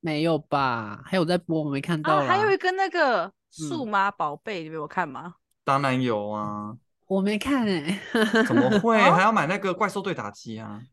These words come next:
Speaker 1: 但我玩电玩。
Speaker 2: 对，他都在那边摇，你知道吗？
Speaker 3: 真的。然后有次就是跟我哥吵架啊，然后我妈就把我怪兽对打机往墙壁一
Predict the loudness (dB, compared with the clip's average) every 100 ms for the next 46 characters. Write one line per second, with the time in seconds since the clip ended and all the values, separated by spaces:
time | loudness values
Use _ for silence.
0 | -2 2 6 6 4 4 0 -2 0 2
1 | 4 4 4 4 4 4 2 0 -4 _
2 | _ -20 _ _ -8 -6 -2 -2 -2 -10
3 | -20 _ _ -2 0 2 0 -2 -4 -2
4 | -4 -6 _ -2 0 2 -2 -2 -10 -8
5 | -6 -6 -6 -2 0 0 0 0 0 -2
6 | -4 -4 -6 -8 -10 -10 -12 -12 -12 -12
7 | -14